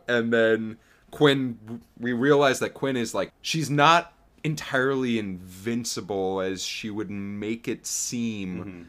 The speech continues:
Speaker 1: to everyone else. She does have a, I don't wanna call it a soft spot, because the relationship between her and Chet is one that I feel like the show probably navigates deeply.
Speaker 2: Yeah.
Speaker 1: Uh, and there's a power play there, but, like,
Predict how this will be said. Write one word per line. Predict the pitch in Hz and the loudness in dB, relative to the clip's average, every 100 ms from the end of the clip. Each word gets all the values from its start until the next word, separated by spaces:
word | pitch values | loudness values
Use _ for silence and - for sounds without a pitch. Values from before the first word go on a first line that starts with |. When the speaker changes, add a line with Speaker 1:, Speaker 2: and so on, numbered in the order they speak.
| - | -14
Speaker 1:
to | - 113 | -2 0
everyone | 107 107 104 104 92 | 2 0 -2 -4 -4
else. | 104 98 73 - | -4 -4 -4 -10
She | - 107 107 | -8 -6 -8
does | 101 110 113 120 | -4 0 0 0
have | 113 107 | -2 0
a, | 98 98 92 - - | 0 -2 -4 -8 2
I | 160 | 4
don't | 226 | 4
wanna | 277 | 2
call | 156 147 123 | 2 2 2
it | |
a | 95 | 2
soft | - 101 95 | 0 0 0
spot, | - 92 82 - | -2 -2 -4 -4
because | 110 127 117 104 | -4 0 0 0
the | 117 113 | 0 0
relationship | 110 117 131 147 165 143 151 | 0 0 0 -2 -4 -4 -6
between | - - 120 104 | -6 -6 -4 -4
her | - 113 110 110 107 | -2 0 0 0 -2
and | - 101 95 | -4 -8 -8
Chet | - 98 95 - | 0 0 0 -4
is | 101 95 | -6 -4
one | 98 95 95 | -4 -2 -2
that | 90 92 | -2 -2
I | |
feel | 92 107 98 | -2 -2 -2
like | 92 - | -4 -6
the | |
show | - 117 | -4 -2
probably | 110 107 104 107 101 | -2 -4 -4 -6 -6
navigates | 90 85 - 113 123 - - _ - - | -4 -6 -6 -8 -8 -10 -14 _ -20 -16
deeply. | 107 117 117 156 170 185 - | -4 -2 -2 -2 -2 -4 -12
Speaker 2:
Yeah. | 92 87 | -10 -2
Speaker 1:
Uh, | 101 98 95 - | 2 4 2 0
and | 110 110 | -2 2
there's | 110 110 | 2 2
a | 113 | -2
power | - 107 113 | -4 -2 -2
play | 127 147 156 | -2 -2 -2
there, | 147 170 175 | 0 2 2
but, | 160 120 110 113 | 0 0 0 0
like, | 113 95 | -4 -4